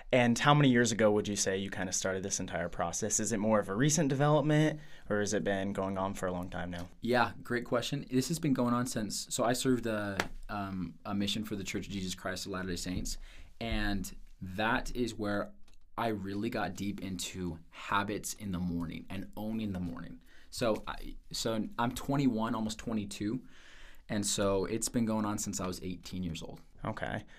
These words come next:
Speaker 1: So you got a few years behind your belt now. You got a few different strategies, ways you've recognized that it's hard and whatnot, ways you've been able to accomplish more.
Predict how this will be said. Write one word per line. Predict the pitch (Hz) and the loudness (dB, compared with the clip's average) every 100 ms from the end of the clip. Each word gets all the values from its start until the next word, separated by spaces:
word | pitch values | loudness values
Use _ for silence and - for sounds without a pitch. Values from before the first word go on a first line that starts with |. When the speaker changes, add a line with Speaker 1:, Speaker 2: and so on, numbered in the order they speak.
| - | 4
Speaker 1:
So | - | 10
you | |
got | 139 | 10
a | 143 | 10
few | - 143 | 10 10
years | 143 135 | 10 10
behind | 123 123 127 | 8 6 4
your | 120 | 4
belt | 101 101 104 | 4 4 4
now. | 101 101 | 2 4
You | 104 110 | 4 6
got | 110 | 4
a | |
few | 107 113 107 107 110 | 4 4 4 4 2
different | 117 131 | 2 2
strategies, | - 127 110 113 113 113 113 | 4 6 8 6 4 2 4
ways | 110 110 107 | 6 6 6
you've | 104 | 4
recognized | 104 107 - 107 104 | 2 2 0 0 0
that | - | -2
it's | 82 | -2
hard | - 107 110 107 | 2 6 8 8
and | 107 | 6
whatnot, | 107 85 104 104 101 | 4 2 2 2 2
ways | 98 | 0
you've | 98 98 | -2 -2
been | 98 | -2
able | 95 90 | -2 -4
to | |
accomplish | 95 - 98 104 - | -4 -4 -6 -6 -8
more. | 104 98 110 | -4 -4 -4